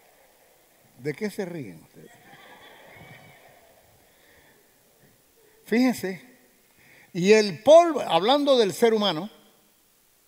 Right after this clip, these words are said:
y el polvo vuelve a la tierra. El,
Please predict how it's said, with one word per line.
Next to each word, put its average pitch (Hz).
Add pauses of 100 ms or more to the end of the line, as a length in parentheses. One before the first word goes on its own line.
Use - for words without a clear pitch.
(800)
y 175
el 196
polvo 294 (240)
vuelve 226
a 220
la 196
tierra. 147 (1600)
El, 190